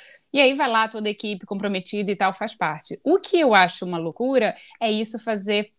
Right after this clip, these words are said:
parte da rotina, né? Isso é ser uma coisa normal, ser uma coisa banal, ser uma coisa diária. E aí vem a engrenagem social que você falou ali na frente.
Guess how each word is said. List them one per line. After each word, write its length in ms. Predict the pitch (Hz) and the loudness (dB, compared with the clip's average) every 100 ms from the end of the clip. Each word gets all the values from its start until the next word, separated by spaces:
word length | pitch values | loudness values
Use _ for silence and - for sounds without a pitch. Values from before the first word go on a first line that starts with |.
| _ | _
parte 640 | 208 196 - - - 262 - - | 2 2 0 -10 -4 -4 -6 -6
da 140 | 196 214 | 0 2
rotina, 640 | 254 269 285 247 185 185 | 2 2 0 2 0 0
né? 300 | 190 214 196 | 4 4 6
Isso 300 | 185 - 208 | 2 0 4
é 240 | 220 - | 4 4
ser 160 | 202 220 | -2 -4
uma 120 | 214 | -2
coisa 220 | 220 208 | -4 -4
normal, 400 | 208 214 202 202 | -4 -2 0 0
ser 120 | 202 208 | -2 -6
uma 120 | 196 | -4
coisa 260 | 208 190 | -4 -2
banal, 380 | 190 208 196 196 | 2 2 2 0
ser 140 | - 202 | -2 -6
uma 100 | 202 | -4
coisa 240 | 202 196 | -2 -2
diária. 480 | 190 233 160 160 170 - - - - | 2 2 4 2 -2 -6 -18 -6 4
E 140 | 254 | 6
aí 440 | 262 262 311 349 269 220 | 8 6 6 4 0 -2
vem 460 | 233 277 311 262 233 | 0 4 4 4 2
a 320 | 254 247 277 294 - | 0 2 0 -4 -2
engrenagem 640 | 285 311 294 233 220 247 | 0 0 -2 -2 -2 -6
social 480 | 233 226 277 214 208 | -6 -4 0 2 0
que 160 | - | -2
você 300 | 262 277 285 | -4 -4 -4
falou 400 | 269 277 262 247 | -2 2 6 8
ali 180 | 247 247 | 6 4
na 100 | 254 | 0
frente. 520 | 269 254 208 202 175 | 0 0 0 0 -4